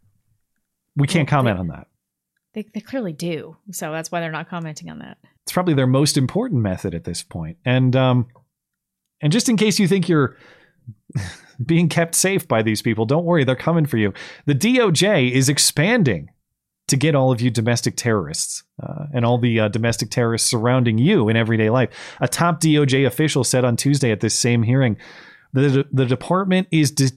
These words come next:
Speaker 1: uh, dedicating a team of lawyers to the domestic terror threat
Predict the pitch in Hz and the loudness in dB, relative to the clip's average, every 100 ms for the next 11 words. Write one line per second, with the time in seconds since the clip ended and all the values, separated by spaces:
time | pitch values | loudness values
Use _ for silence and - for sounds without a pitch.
0 | - - 110 98 104 - 170 220 170 202 | -8 -6 -2 -2 -4 -2 0 0 0 2
1 | 214 202 139 - - 214 240 208 147 123 | 2 2 0 -2 0 2 2 2 2 2
2 | 165 196 135 123 - - 139 127 123 117 | 2 2 2 2 0 0 0 2 0 2
3 | 175 - 185 - - - 170 170 147 - | 2 2 -2 -4 -4 0 2 2 0 -2
4 | 143 104 | -2 -2